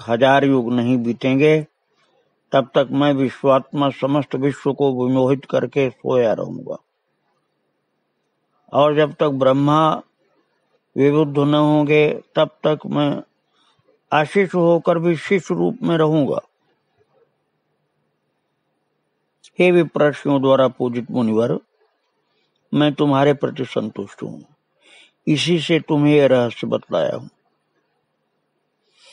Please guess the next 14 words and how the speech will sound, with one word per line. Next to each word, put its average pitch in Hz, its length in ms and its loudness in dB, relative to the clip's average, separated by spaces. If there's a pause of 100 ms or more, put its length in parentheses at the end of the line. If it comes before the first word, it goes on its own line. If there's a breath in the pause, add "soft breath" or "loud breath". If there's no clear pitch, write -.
(280 soft breath)
जब 139 280 0
तक 151 80 4
ब्रह्मा 135 440 0
नहीं 143 200 0
प्रकट 143 460 -4
होंगे, 127 280 0
तब 135 260 -2 (100)
तक 147 100 2
तुम 139 300 -4
यहीं 156 600 0
र-, 139 120 -4
सुख - 500 -8
से 147 140 0
रहो। 117 360 0